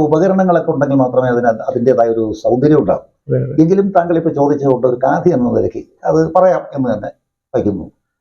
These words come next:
Speaker 1: ഞാൻ അവതരിപ്പിച്ച അഗ്നിശലഭങ്ങൾ എന്ന ഒരു കഥയിലെ ഒരു, ഒരു വളരെ ചെറിയൊരു ഭാഗം ഒന്ന് പറയാം.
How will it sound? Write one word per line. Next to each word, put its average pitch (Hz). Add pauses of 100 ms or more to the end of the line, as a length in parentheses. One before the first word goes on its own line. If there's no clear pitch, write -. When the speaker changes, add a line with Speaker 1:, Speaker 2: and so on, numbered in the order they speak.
(300)
Speaker 1:
ഞാൻ 180
അവതരിപ്പിച്ച 151 (500)
അഗ്നിശലഭങ്ങൾ 135
എന്ന 117 (320)
ഒരു 110
കഥയിലെ 104
ഒരു, 139 (100)
ഒരു 139 (200)
വളരെ 135 (520)
ചെറിയൊരു 117
ഭാഗം 87
ഒന്ന് 87
പറയാം. -